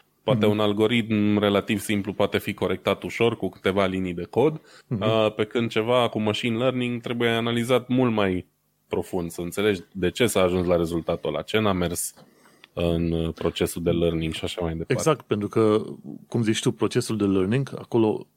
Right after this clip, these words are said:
Speaker 2: când se vorbește de A I și ma-, machine learning, este de fapt de antrenarea modelelor, training of models.
Speaker 1: Mhm.
Speaker 2: Pentru că nu ai un A I generalizat, ci sunt specializate pe recunoaștere de poze, pe recunoaștere de banane și fructe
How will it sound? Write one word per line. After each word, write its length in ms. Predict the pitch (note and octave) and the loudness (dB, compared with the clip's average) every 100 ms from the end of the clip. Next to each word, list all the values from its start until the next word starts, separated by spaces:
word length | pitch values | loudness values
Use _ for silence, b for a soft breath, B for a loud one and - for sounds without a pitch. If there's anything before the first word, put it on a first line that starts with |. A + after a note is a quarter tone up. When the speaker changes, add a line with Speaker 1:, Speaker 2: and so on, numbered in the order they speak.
| - | -6
Speaker 2:
când 180 | G#2+ | -4
se 100 | G#2 | -2
vorbește 460 | G2+ F#2 G2+ A2+ - | -2 -2 -2 -4 -4
de 100 | F#2 | -4
A 200 | G2+ G2+ | 0 0
I 60 | G2 | -2
și 160 | - | -4
ma-, 180 | G2+ F#2+ | -4 -4
machine 340 | G2 F#2 - G#2 | -4 -6 -2 0
learning, 360 | A#2+ C#3+ C3 - | 2 0 -4 -4
este 260 | A2+ - | -4 -4
de 80 | G#2 | -8
fapt 360 | - C3+ - - | -2 -2 -4 -4
de 240 | G#2+ G#2 - | 0 0 -2
antrenarea 440 | G2+ F#2 G#2 G#2+ | -6 -2 0 0
modelelor, 720 | G2 F#2 F#2 G#2+ E2+ D#2 D#2+ - B B - | 0 -2 0 0 0 -4 -6 -12 B B -4
training 320 | A#2 G#2 F#2 | -2 0 -4
of 100 | E2 | -4
models. 520 | G2 F#2+ G2 F#2 G2 | -4 -2 -2 -4 -8
Speaker 1:
Mhm. 80 | - B B B B | -12 B B B B
Speaker 2:
Pentru 200 | - G#2+ | -4 -2
că 100 | G#2+ | 0
nu 180 | G#2+ A#2 | 2 2
ai 120 | G#2 | 2
un 260 | F2+ F2+ F#2+ | 0 -4 -4
A 40 | G2+ G2+ | -2 0
I 360 | F#2 F#2 F2 E2+ - | 0 -2 -4 -8 -10
generalizat, 640 | F#2 G2+ F#2 F2 E2+ E2+ B2 | -6 -4 -2 -4 -6 -2 -2
ci 120 | - F#2+ F#2+ _ - | -2 -6 -8 _ -14
sunt 260 | - G#2+ G#2 | -6 -6 -4
specializate 720 | - G#2 A2 G#2 G#2 G2+ - | -4 -2 0 0 0 -2 -4
pe 160 | - | -2
recunoaștere 520 | A2 G#2 A2+ G2+ - F#2 | 0 0 -2 -2 -2 -4
de 100 | F#2 | -4
poze, 320 | - G2+ - | -2 -4 -4
pe 140 | - | -2
recunoaștere 580 | A2 A2 G#2+ G#2 - G2 | -2 -2 -2 -4 -4 -6
de 120 | F2+ | -4
banane 460 | F#2 F#2 F#2+ G#2 F#2+ | -6 -4 -2 -2 -4
și 160 | - - | -8 -10
fructe 440 | - A2 - - | -6 -6 -6 -16